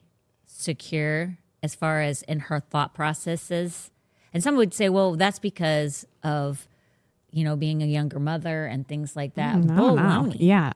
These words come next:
Speaker 2: I would say
Speaker 1: That's not
Speaker 2: opposite.
Speaker 1: true at all.
Speaker 2: Yeah.
Speaker 1: That's not true at all. What's the excuse for people who don't have to, like, that, like, have gone in? I lived on my own at eighteen.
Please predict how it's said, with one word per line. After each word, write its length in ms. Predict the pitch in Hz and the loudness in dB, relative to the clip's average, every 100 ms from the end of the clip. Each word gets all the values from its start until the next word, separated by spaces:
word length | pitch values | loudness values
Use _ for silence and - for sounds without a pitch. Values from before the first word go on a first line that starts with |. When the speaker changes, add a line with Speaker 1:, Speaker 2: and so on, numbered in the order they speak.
| - - | -8 -2
Speaker 2:
I 80 | 185 | 0
would 140 | 170 | 0
say 80 | 151 131 | 0 0
Speaker 1:
That's 40 | |
not 160 | 151 190 | 4 4
Speaker 2:
opposite. 200 | 190 - | 4 2
Speaker 1:
true 260 | 160 208 185 | 2 4 4
at 100 | 139 | 2
all. 320 | 180 220 - | 0 0 -4
Speaker 2:
Yeah. 420 | 156 190 185 151 160 _ _ _ - | -2 2 2 0 -4 _ _ _ -14
Speaker 1:
That's 160 | 233 302 | -10 -8
not 100 | 240 | -8
true 240 | - 151 | -6 -4
at 60 | 151 | -2
all. 280 | 190 - _ _ _ _ _ _ _ _ - | -4 -6 _ _ _ _ _ _ _ _ -2
What's 220 | 196 - | 0 2
the 120 | 233 | 2
excuse 440 | 175 - 190 196 - | 2 -2 -2 -2 -2
for 140 | 180 | -4
people 280 | 202 185 175 | -2 -2 0
who 140 | 160 | 0
don't 320 | 139 165 202 170 | 0 -2 -2 -4
have 180 | 135 - | -8 -8
to, 180 | 127 - - | -10 -10 -10
like, 300 | 123 113 - _ _ | -10 -12 -20 _ _
that, 220 | 156 135 - _ _ _ 147 | -8 -8 -10 _ _ _ -10
like, 220 | 147 170 | -8 -6
have 160 | 156 | -6
gone 260 | 156 151 170 | -2 -2 -2
in? 140 | 165 - | -4 0
I 140 | 208 | 0
lived 260 | 226 160 165 | 2 0 0
on 140 | 160 | -2
my 200 | 156 151 | -2 -2
own 420 | 190 190 123 160 - _ _ - | -2 -4 -6 -8 -14 _ _ -10
at 100 | 135 | -6
eighteen. 580 | 160 156 - 214 147 | -4 -4 -4 -4 -4